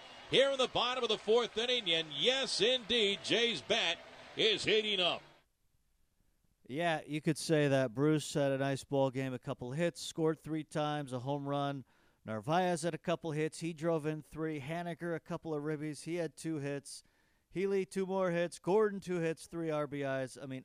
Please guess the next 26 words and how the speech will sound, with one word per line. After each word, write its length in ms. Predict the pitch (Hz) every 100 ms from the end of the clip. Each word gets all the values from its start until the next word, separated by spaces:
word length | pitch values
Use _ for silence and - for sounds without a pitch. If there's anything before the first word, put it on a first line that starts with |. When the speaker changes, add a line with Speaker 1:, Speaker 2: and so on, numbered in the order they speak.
| -
Speaker 2:
up 160 | 170 _ -
and 240 | 127 120 110
down 340 | 135 143 135
the 80 | 113
lineup. 460 | 107 127 131 127 117 _ _ _ _ _
Some 260 | - 127
serious 800 | 110 - - 165 165 151 139 - _
damage 480 | 143 143 139 135 - -
again, 580 | 107 110 131 123 113 117
although, 680 | 117 117 117 123 127 127 - -
again, 600 | 113 110 123 123 127 135
it 80 | 117
would 260 | 113 107
not 440 | 113 127 131 131 - _ _ _ _ _ -
be 240 | 135 131 -
easy 640 | 135 143 127 123 135 127 _ _ _ -
in 100 | 123
the 80 | 123
ninth 420 | 127 139 127 -
inning. 360 | 131 131 131 117
Guerin 440 | 123 147 147 123 -
started 540 | - - 135 151 135
the 100 | 135
inning, 440 | 123 127 131 131 - - -
three 400 | 127 131 147 175
walks. 840 | 151 135 135 120 123 - - -